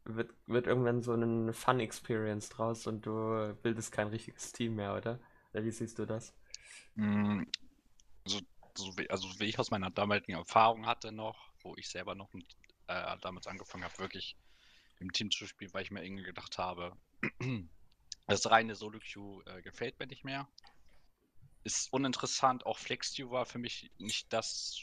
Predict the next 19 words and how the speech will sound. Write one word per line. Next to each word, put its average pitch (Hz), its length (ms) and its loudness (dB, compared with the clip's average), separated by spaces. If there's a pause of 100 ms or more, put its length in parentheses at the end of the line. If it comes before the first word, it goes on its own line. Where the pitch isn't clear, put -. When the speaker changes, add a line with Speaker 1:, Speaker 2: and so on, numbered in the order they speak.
(440)
Speaker 2:
die 110 120 -2
Lösung, 110 480 0
die 98 280 -6
mir 95 220 -2
an 95 240 -4
League 95 140 -10
of - 100 -6
Legends 95 240 0
gefallen 98 400 2
hat. - 300 -8 (760)
Äh, 92 220 0
die 92 120 -14
war, 92 200 0
die 95 200 -6
war 95 120 2
ja 95 120 -2
früher 95 400 -2
noch, 92 340 -4 (100)
ähm, 87 520 -2